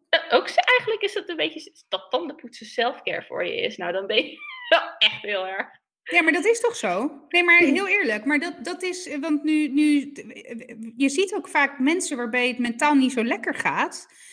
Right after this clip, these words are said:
Speaker 2: Het eerste, of een van de eerste dingen waar je dat aan merkt, is echt de meest primaire hygiëne dingen, hè?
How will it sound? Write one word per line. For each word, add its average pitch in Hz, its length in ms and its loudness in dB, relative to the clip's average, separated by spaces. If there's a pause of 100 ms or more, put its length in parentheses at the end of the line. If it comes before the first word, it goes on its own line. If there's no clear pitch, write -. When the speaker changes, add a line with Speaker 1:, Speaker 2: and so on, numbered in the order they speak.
(280)
Speaker 2:
Het 269 140 0
eerste, 320 540 4
of 247 80 -8
een 302 200 2
van 302 100 0
de 240 60 -2
eerste 320 300 -4
dingen 240 200 -2
waar 226 180 6
je 220 80 2
dat 220 180 -4
aan 214 180 0
merkt, 269 360 2
is 262 120 -2
echt 277 240 -2
de 240 100 -2
meest 277 420 2
primaire 247 520 2
hygiëne 220 760 2
dingen, 180 300 -4
hè? 180 160 0